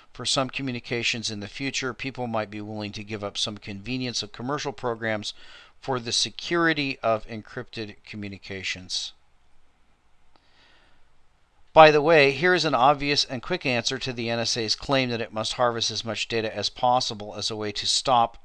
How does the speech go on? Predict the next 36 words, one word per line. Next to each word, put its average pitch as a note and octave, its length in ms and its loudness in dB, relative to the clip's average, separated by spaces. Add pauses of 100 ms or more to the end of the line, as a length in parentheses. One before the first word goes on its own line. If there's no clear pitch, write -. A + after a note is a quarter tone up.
terrorism A2+ 720 -2 (580)
and A2 100 -6
protect A#2 400 -2
the A#2 80 -10
American G#2 460 -8
way G2+ 120 -6
of F#2 140 -8
life G#2+ 240 -2
from G2 200 -10
dangerous G2 400 -8
criminals. A2 540 -6 (680)
If - 160 -8
you're D#3+ 100 4
a D#3+ 80 4
dangerous E3 540 2
criminal E3 500 2
or A2+ 100 -2
terrorist C#3 540 0
plotting C3+ 320 2
an A2 80 -2
attack, A2+ 640 6 (420)
and B2+ 100 -4
you're B2 100 2
not C3+ 240 6
entirely B2 560 2
stupid, A2+ 800 0 (520)
it C3+ 100 -6
is B2+ 140 -4
very D#3 200 0
likely C3 380 2
that B2 140 -4
you A#2+ 140 -8
would B2 160 -6
choose - 600 -2
cryptographic C3+ 840 2
communications A#2+ 1040 -4